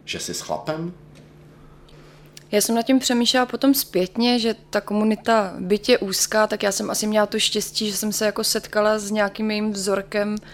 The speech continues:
Speaker 2: eh, neuvěřitelně jako tolerantních a open-minded lidí, protože si pamatuju, že když jsem to těm jakoby kamarádkám lesbám řekla, tak většina z nich jako se na mě podívala a říkala: „No a co? Jsi šťastná? Seš, tak to neřeš.“
Speaker 1: Víš, co mě na tom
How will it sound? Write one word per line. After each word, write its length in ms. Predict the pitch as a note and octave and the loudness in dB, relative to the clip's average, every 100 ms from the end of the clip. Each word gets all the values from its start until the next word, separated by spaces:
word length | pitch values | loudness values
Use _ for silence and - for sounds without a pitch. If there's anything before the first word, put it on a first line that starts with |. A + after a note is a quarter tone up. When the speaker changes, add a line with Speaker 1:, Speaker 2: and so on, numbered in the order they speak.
| - - - - - | -20 -20 -20 -20 -4
Speaker 2:
eh, 120 | - G3 | 2 4
neuvěřitelně 840 | G#3 G#3 G#3 G#3+ G#3 G3+ G3+ G#3 | 2 2 2 2 4 2 2 0
jako 520 | G3+ - G#3 G#3 G3+ - | -2 0 0 0 -2 -2
tolerantních 800 | G3+ G3+ G3+ G3 G#3 G#3 - | 2 4 2 0 -4 -4 -2
a 260 | - G3+ G3+ - - | -2 0 -4 -10 -6
open-minded 720 | G#3+ G#3 G#3 G#3+ G3+ G3+ G#3+ | -4 0 0 2 0 -2 -4
lidí, 380 | A3+ A3+ F#3 G3 | -4 -6 -6 -10
protože 340 | G#3 - G3+ G3 | -10 -10 -6 -6
si 100 | G#3 | -4
pamatuju, 380 | G3 G3 F#3+ | -4 -4 -4
že 80 | G3+ | -4
když 140 | F#3+ F#3+ | -4 -4
jsem 160 | G3 | -6
to 80 | G3 | -6
těm 280 | F#3+ G3+ G3+ - - - | -6 -6 -6 -12 -20 -6
jakoby 240 | G3 F#3+ G3 | -4 0 2
kamarádkám 680 | G3 F#3 F3+ F#3 - F#3+ F#3+ | 4 4 6 4 4 2 4
lesbám 460 | F#3 F3+ F#3+ G3 | 2 4 4 4
řekla, 400 | G3+ F#3 F#3+ F#3 | 2 -2 0 -2
tak 160 | F3+ F#3+ | 0 -2
většina 340 | F#3 F#3 F#3 | -2 -2 -2
z 60 | F3+ | -2
nich 200 | F3+ F3 | -4 -6
jako 160 | - F#3 | -10 -10
se 140 | - | -8
na 80 | F3+ | -6
mě 140 | F3+ | -6
podívala 440 | F3+ F3 F3 F3+ F3 | -8 -10 -8 -4 -4
a 80 | |
říkala: 380 | F3 - F#3 F3 F3 - - - - | -6 -6 -4 -4 -6 -20 -20 -20 4
„No 100 | C#4 | 6
a 80 | C4+ | 6
co? 400 | B3+ A#3 A3+ A3+ - - | 2 0 0 -4 -16 -20
Jsi 140 | - B3 | -4 -4
šťastná? 600 | - B3+ - A#3 G#3+ G#3 | 0 -4 2 4 4 0
Seš, 380 | - F#3+ F3+ F3+ | -2 -2 -2 -4
tak 140 | G3 | -8
to 100 | F#3+ | -8
neřeš.“ 260 | F3+ E3+ E3+ D#3+ - - - - - - - | -8 -8 -12 -18 -20 -20 -20 -20 -20 -20 -20
Speaker 1:
Víš, 260 | - - - | -18 -14 -12
co 60 | |
mě 120 | D#3 | -8
na 100 | D3 | -6
tom 200 | B2+ C#3 | -6 -8